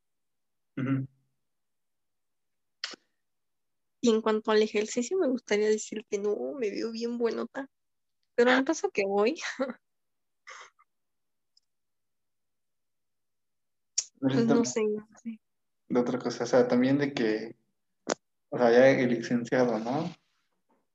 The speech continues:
Speaker 1: Pero verme perro, o sea, ya fuera del trabajo, vestir así bien perro y con tatuajes.
Speaker 2: Ajá, o sea, ¿te imaginas? O sea, en el trabajo sí, camisa, saco, todo acá, perro.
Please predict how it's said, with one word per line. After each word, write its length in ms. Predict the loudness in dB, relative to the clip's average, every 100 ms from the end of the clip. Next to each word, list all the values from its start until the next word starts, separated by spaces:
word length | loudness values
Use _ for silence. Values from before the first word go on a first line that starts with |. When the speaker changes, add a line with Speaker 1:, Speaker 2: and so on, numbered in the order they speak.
| _ _ _ _
Speaker 1:
Pero 200 | 2 4
verme 280 | 6 6 4
perro, 500 | 2 4 4 4 0
o 40 | -2
sea, 320 | -2 0 -2 -6 0
ya 100 | 2
fuera 220 | 6 6
del 160 | 6 2
trabajo, 420 | 0 -2 -4 -6
vestir 460 | -4 -2 -2 -4 -6 -18
así 180 | -20
bien 260 | -12 -12 -4
perro 360 | -2 0 0 -4
y 60 | -6
con 200 | -4 -2
tatuajes. 720 | -2 0 2 2 0 -8 -14 _ _ _ _ _ _ _ _ _ _ _ _ _ -14 -14 -14 -12
Speaker 2:
Ajá, 380 | -4 0 2
o 40 | 0
sea, 220 | -2 -6 -10 -12
¿te 80 | -2
imaginas? 400 | 0 2 0 -4 -6 _ _ _ -16 -6
O 60 |
sea, 100 | -2
en 100 | 0 0 -2
el 140 | -6
trabajo 360 | -4 -4 -4 -8
sí, 400 | -8 -4 -4 -4
camisa, 600 | -8 -6 -4 -6 -8 -12
saco, 480 | -10 -10 -10 -12 -18 -12
todo 160 | -10
acá, 300 | -10 -12 -14 -16 _ _ _ _ _ _ -6
perro. 340 | -4 -2 -6